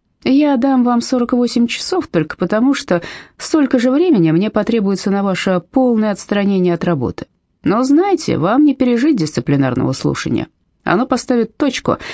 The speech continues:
на вашей карьере в полиции. А как только вас вышвырнут, я буду с нетерпением ждать, когда против вас откроют дело, здесь или в Гонконге". "И для этого вы меня вызывали?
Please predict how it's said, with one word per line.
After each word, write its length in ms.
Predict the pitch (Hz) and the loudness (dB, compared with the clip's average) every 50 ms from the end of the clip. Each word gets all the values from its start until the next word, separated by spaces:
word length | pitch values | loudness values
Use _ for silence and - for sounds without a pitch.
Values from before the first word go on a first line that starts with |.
| - - - _ _ | -16 -18 -20 _ _
на 160 | - 196 190 175 | 0 2 2 2
вашей 240 | 151 143 - 147 | 0 0 -2 -2
карьере 360 | 143 - 156 147 139 131 123 127 | 0 0 0 0 0 0 -2 -4
в 80 | - | -6
полиции. 560 | _ - 160 147 - - - - - - - - _ _ _ _ _ _ _ _ - | _ -2 0 0 0 -4 -8 -12 -14 -14 -18 -20 _ _ _ _ _ _ _ _ -4
А 120 | - 202 | -2 0
как 160 | 277 294 302 | 0 -2 0
только 240 | - 359 339 - 349 | 0 -2 0 2 2
вас 220 | 339 339 339 - | 2 2 0 0
вышвырнут, 580 | 381 403 453 440 - - 147 139 135 135 135 - | 0 0 -2 0 0 -2 0 0 0 0 0 0
я 300 | 185 202 226 269 359 381 | 0 0 0 0 0 0
буду 180 | 254 233 208 202 | 0 0 0 -2
с 100 | - - | 0 -2
нетерпением 540 | 185 165 - 165 160 - 240 320 359 269 | 0 0 0 -2 0 0 0 2 2 2
ждать, 460 | 175 135 131 127 131 135 156 214 - - - - - - - _ | 0 0 0 0 0 0 0 -2 -6 -10 -14 -14 -16 -18 -20 _
когда 340 | - 139 120 135 139 143 175 | -4 -2 -2 0 0 0 0
против 320 | - 262 269 - 175 123 | 0 0 0 0 -2 -2
вас 220 | 127 127 180 - 254 | 0 -2 -2 -2 -2
откроют 380 | 220 - - 151 196 220 165 | -4 -2 0 0 0 0 -2
дело, 460 | 127 123 127 127 131 135 147 160 147 - _ _ _ _ | -2 -2 0 0 0 0 0 -2 -4 -6 _ _ _ _
здесь 580 | - 131 127 120 131 135 131 139 196 233 - 156 | -4 -4 -2 -2 0 0 0 0 0 -2 -2 -2
или 240 | 143 131 127 123 123 | -2 0 -2 -2 -4
в 100 | 120 123 | -2 0
Гонконге". 680 | 170 165 143 - - - - - - - - - - _ _ _ _ _ _ _ _ _ _ _ _ _ _ _ _ _ - | 0 0 0 -2 -4 -6 -4 -4 -4 -4 -4 -6 -8 _ _ _ _ _ _ _ _ _ _ _ _ _ _ _ _ _ -4
"И 280 | 202 202 196 196 190 | -2 0 0 0 0
для 420 | 170 160 165 185 190 190 190 196 220 | -2 -2 -2 0 0 0 0 0 -2
этого 280 | 226 - 240 247 247 - - - - - - - _ _ _ _ - | -2 -2 -2 -2 -2 -4 -8 -12 -14 -16 -18 -20 _ _ _ _ -2
вы 180 | 190 185 190 202 | 2 2 4 4
меня 220 | 196 202 202 202 202 | 4 4 4 2 0
вызывали? 520 | 214 202 226 240 262 320 349 269 - - | 0 0 0 0 0 0 0 -2 -4 -6